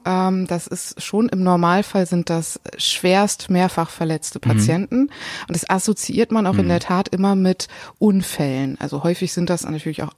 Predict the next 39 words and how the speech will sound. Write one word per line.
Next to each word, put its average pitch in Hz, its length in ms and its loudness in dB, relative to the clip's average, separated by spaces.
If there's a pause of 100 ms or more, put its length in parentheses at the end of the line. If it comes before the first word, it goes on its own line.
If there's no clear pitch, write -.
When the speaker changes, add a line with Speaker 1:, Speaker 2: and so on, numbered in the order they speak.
Speaker 1:
Autounfälle, 170 800 2
Speaker 2:
Mhm. 165 60 0 (280)
Speaker 1:
Leiterstürze 196 1000 2
gibt's 180 260 -4
sehr 175 120 4
viele, 196 340 0
grad - 240 -2
bei 165 100 0
dem 170 220 0
schönen 165 320 0
Wetter 165 240 2
jetzt 190 220 2
im - 100 0
Moment. 180 360 2
Die 151 220 -4
kraxeln - 400 -4
alle 165 180 2
auf 165 80 0
dem 170 120 -2
Dach - 220 -2
rum 208 200 4
und, 165 100 2
Speaker 2:
Ah, 165 100 2
Speaker 1:
und 165 100 -2
fallen - 180 4
Speaker 2:
krass. 180 120 2
Speaker 1:
halt 165 120 0
alle 156 160 -2
runter. 180 320 2
Speaker 2:
Krass, 254 120 0
okay. 117 260 0 (720)
Speaker 1:
Ähm, 185 320 6
Speaker 2:
Ja. 180 120 2 (120)
Speaker 1:
und 190 220 2
in 185 440 0
einem 175 220 2
Schockraum 214 640 2
ist - 300 0
halt 175 340 2